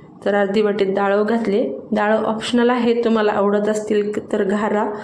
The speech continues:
नाही आवडत असतील तर नाही घातले तरीसुद्धा चालेल. त्यानंतर दहा ते बारा ज्या लसणाच्या कळ्या घेतल्या होत्या त्यासुद्धा घालून घेतल्या, आणि छान हलकं सोनेरी तांबूस येईपर्यंत आपल्याला भाजून घ्यायचं आहे.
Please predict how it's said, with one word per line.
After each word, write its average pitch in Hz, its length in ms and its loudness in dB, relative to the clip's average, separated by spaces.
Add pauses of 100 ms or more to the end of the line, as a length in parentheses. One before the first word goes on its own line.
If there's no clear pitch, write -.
(340)
नाही 214 640 0
आवडत 202 420 0
असतील 247 420 -4
तर 214 80 -2
नाही 208 220 0
घातले 202 320 -2 (100)
तरीसुद्धा 202 420 0
चालेल. 214 440 0 (1500)
त्यानंतर 208 420 0
दहा 208 280 -2
ते 202 180 0
बारा 202 280 2
ज्या 202 180 2
लसणाच्या 202 520 2
कळ्या 202 320 0
घेतल्या 226 340 2
होत्या 196 160 -2
त्यासुद्धा 208 540 -2
घालून 220 380 2
घेतल्या, 214 320 0 (680)
आणि 190 120 2 (100)
छान 226 280 0
हलकं 214 360 0
सोनेरी 208 440 2
तांबूस 202 500 0
येईपर्यंत 208 480 0
आपल्याला 208 300 0
भाजून 208 300 2
घ्यायचं 226 320 2
आहे. 196 240 0